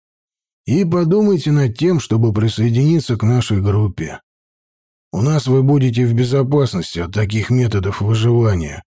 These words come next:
но решайте сами. Если примете решение остаться здесь,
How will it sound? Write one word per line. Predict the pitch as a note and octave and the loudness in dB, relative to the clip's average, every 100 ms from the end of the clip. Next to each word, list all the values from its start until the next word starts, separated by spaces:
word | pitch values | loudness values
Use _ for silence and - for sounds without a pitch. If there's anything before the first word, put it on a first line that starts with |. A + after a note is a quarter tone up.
| _ _ _ _ | _ _ _ _
но | D2 A2 | -4 0
решайте | D3+ C#3+ - A#2+ A2+ A#2 | 0 0 0 0 0 -4
сами. | - G2+ F2+ D2+ C#2+ - _ _ _ _ _ _ _ _ | -4 -4 -4 -8 -12 -20 _ _ _ _ _ _ _ _
Если | - C3 C#3 D3 | -6 -4 0 0
примете | C#3+ D#3+ D#3 C3 | 2 2 2 2
решение | C#3 C3+ - C#3+ C#3+ | 0 0 0 0 0
остаться | C3 - C#3 - C3 | -2 -2 -2 0 -2
здесь, | B2 C3 D#3+ - - | -2 0 0 -2 -8